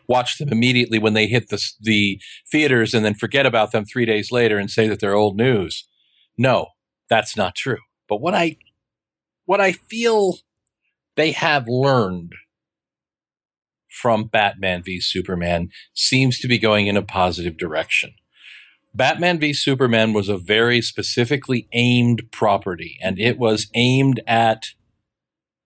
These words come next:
a chunk of the fandom that gets a lot of attention. And that, you know, the, the people who love it, love it and are perfectly welcome to it. There is absolutely nothing wrong with loving that movie.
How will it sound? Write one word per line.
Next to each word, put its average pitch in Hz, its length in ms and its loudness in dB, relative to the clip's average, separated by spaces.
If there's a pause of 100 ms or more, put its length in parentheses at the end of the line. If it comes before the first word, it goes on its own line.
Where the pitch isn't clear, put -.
(140)
a 127 280 4
chunk 160 440 -2
of 117 160 0
the 117 80 -10
fandom 120 460 0
that 120 240 -2
gets 127 580 -4
a 123 100 4
lot 110 280 2
of 98 80 -6
attention. - 640 -4
And 107 300 0
that, 170 320 0 (360)
you 123 80 -10
know, 127 140 -4
the, 135 160 0
the 135 160 -6
people 220 280 0
who 170 140 2
love 180 160 2
it, - 140 2 (380)
love 131 360 2
it 127 160 -2 (100)
and 127 240 0
are 120 140 2
perfectly 147 960 -2
welcome 127 440 -2
to 190 200 0
it. 87 160 -4
There 104 160 4
is 92 100 0
absolutely 147 460 2
nothing 139 300 2
wrong 120 240 2
with 104 160 -2
loving 107 320 2
that 98 220 2
movie. 147 360 -2